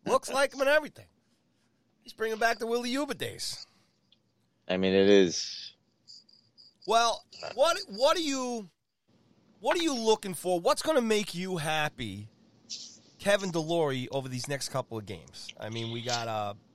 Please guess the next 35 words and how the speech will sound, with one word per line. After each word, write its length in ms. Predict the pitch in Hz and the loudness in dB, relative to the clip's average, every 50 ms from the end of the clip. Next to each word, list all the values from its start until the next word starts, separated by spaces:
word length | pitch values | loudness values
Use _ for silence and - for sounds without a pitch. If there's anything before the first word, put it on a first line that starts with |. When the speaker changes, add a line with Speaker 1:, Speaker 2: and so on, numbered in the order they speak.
| _ _ _ _ _ _ _ _ _ _ _ _ _ - | _ _ _ _ _ _ _ _ _ _ _ _ _ -12
Speaker 1:
you 100 | 131 120 | -10 -8
know, 100 | 110 101 | -8 -6
the 100 | 104 - | 0 6
Speaker 2:
I, 120 | - 269 285 | 8 8 8
Speaker 1:
Sabres 60 | - | 8
Speaker 2:
I 140 | - 269 302 | 8 6 4
think, 220 | - - 330 330 294 | 6 6 6 6 6
Speaker 1:
tomorrow, 220 | 247 - 262 269 | 4 2 0 0
and 100 | 254 - | 2 4
Speaker 2:
I 40 | 254 262 | 4 4
Speaker 1:
then 80 | - | 4
Speaker 2:
think 160 | 294 302 285 | 2 0 0
Speaker 1:
Pittsburgh 260 | 285 285 247 202 190 175 | 0 -2 -2 -2 -4 -4
Speaker 2:
it's 80 | - | -4
Speaker 1:
Saturday, 400 | - 185 175 170 170 170 170 165 | -4 -2 -2 -2 -2 -4 -4 -6
Monday 300 | 160 165 170 170 165 165 | -4 -4 -4 -4 -4 -6
again 260 | 156 143 160 156 151 | -6 -6 -6 -6 -6
before 260 | 156 156 - - 190 185 | -6 -10 -12 -10 -10 -10
the 80 | 185 | -10
Caps. 560 | - - 220 269 285 - - - - - - _ _ _ _ _ _ _ - - _ _ _ _ _ _ _ _ _ _ _ _ _ - - | -10 -10 -8 -8 -8 -8 -10 -10 -14 -16 -16 _ _ _ _ _ _ _ -20 -20 _ _ _ _ _ _ _ _ _ _ _ _ _ 0 2
Speaker 2:
Like 180 | 233 254 240 | 2 2 4
I 120 | 262 254 226 | 2 2 2
said, 300 | - 220 196 151 139 135 | 2 0 0 0 0 -2
we 140 | 160 190 | -4 -4
need 220 | 214 240 254 262 247 | -4 -4 -4 -2 0
our, 180 | 233 202 180 151 _ _ _ _ - _ _ _ _ _ - _ _ _ _ _ _ _ _ - 147 135 _ | 2 2 0 0 _ _ _ _ -20 _ _ _ _ _ -20 _ _ _ _ _ _ _ _ -20 -20 -18 _
we 160 | - 151 196 226 | -4 -2 0 4
need 200 | 269 294 302 285 | 4 6 6 6
our 100 | 262 196 | 4 4
top 420 | - - - - 165 180 226 - _ - | 2 -4 -2 2 4 4 4 2 _ -2
guys 500 | 170 185 202 226 214 180 165 165 170 - _ | 0 2 2 2 2 0 -2 -2 -4 -8 _
playing 280 | - 156 156 160 175 190 | -10 -8 -8 -8 -8 -8
like 180 | 185 190 170 | -8 -8 -6
our 140 | - 202 202 | -6 -6 -6
top 260 | - 196 196 208 208 | -4 -2 -2 -2 -2